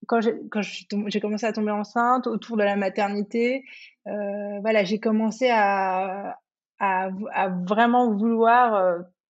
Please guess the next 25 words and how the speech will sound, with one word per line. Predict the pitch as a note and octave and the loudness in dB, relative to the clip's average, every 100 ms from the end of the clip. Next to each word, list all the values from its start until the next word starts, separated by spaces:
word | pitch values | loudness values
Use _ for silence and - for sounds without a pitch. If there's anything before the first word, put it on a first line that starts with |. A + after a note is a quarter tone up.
| _ | _
donner | G3+ A#3 B3 A#3+ B3+ | -4 0 4 4 2
un | G3+ | 0
sens | G3 - A#3 B3 C#4 - - - - - _ _ | -4 -4 -4 -2 -4 -6 -16 -20 -20 -20 _ _
et | F3 | -8
puis, | G#3+ | -4
au | |
fait, | G3+ A#3 | -2 0
la | A3 | 2
maternité, | G#3 G3+ G#3 G#3 B3+ B3+ | 2 2 0 0 -2 -4
ça | - F#3 F3 F3+ | -2 0 0 0
ramène | G3+ A3 A3 | 0 2 2
à | G3 | 0
l'enfance. | G3+ - C4 C4+ A3 | -2 -2 0 0 0
Donc | G3 | -4
en | G3 | -2
fait, | A#3+ - _ _ | -2 -2 _ _
tout | D4 D4 C#4+ | 0 2 4
a, | A3 G#3 G#3 | 4 4 2
tout | G#3+ - - - | -2 -8 -14 0
est | A3+ | 4
mélangé. | G#3+ A3+ A3+ A3+ A#3+ D4 A#3+ | 6 6 4 0 0 0 0
J'ai, | G3+ F#3+ | 0 0
j'ai | F#3 F#3+ | 0 -2
vraiment, | F#3+ G#3 A3+ B3 A#3 | 0 0 0 -2 -4
heu, | G3+ G3 G3 | -4 -6 -8